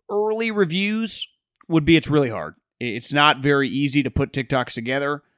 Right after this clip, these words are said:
I don't know how these people are doing them going viral. Overall take, though, for TikTok, enjoy it. It's funny. Love scrolling through. It's a great waste of time. It makes me laugh. Unlike Twitter that makes me angry. Uh, I, I, I'm trying to slowly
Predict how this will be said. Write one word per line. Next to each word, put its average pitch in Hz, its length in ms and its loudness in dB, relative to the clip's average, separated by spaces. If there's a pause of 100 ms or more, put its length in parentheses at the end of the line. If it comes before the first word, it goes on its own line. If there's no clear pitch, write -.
(300)
I 143 80 4
don't 147 120 4
know 117 60 -2
how 131 240 0
these 131 160 0
people 135 360 2
are 120 100 0
doing 135 240 -2
them 127 160 -2
going 123 220 -2
viral. 131 500 2
Overall 175 360 4
take, 151 320 -2
though, 180 140 0
for 180 140 -8
TikTok, 196 520 0 (460)
enjoy 147 400 4
it. 104 120 -8 (120)
It's 113 160 -10
funny. 160 640 0 (300)
Love 147 240 4
scrolling 156 500 0
through. 156 240 2
It's 143 100 -2
a 131 40 -8
great 139 240 2
waste 151 260 -2
of 139 60 -8
time. 143 320 0
It 120 100 -4
makes 131 240 -6
me 117 100 -6
laugh. 135 520 -2 (440)
Unlike 165 400 4
Twitter 151 300 4
that 123 120 -2
makes 120 240 -6
me - 240 -8
angry. 147 580 0 (460)
Uh, 120 380 0 (100)
I, 147 120 -2
I, 139 160 -4 (100)
I'm 143 120 -4
trying 165 360 4
to 135 120 0
slowly 175 1160 2